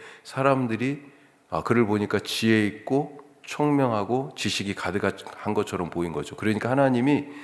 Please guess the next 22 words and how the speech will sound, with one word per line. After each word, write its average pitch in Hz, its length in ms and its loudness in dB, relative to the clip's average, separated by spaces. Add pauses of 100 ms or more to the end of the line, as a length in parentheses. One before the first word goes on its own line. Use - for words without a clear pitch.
(260)
그에게 117 460 4
지식을, 98 720 0 (340)
지혜를 110 880 4 (160)
그리고 104 340 2
총명함을 139 880 6
부으신 127 420 6
것 110 160 6 (480)
같이 - 480 -4
여겨진다라고 85 1080 -2
하는 92 160 -4
것입니다. - 600 -10 (640)
하나님의 147 640 6
일을 113 220 2
하기 110 220 2
위해서는 107 500 2 (140)
하나님의 139 540 2
지혜와 107 380 2
총명이 135 520 2
필요한데 98 560 -2
하나님의 139 440 4
지식이 113 360 -2
필요한데 113 640 2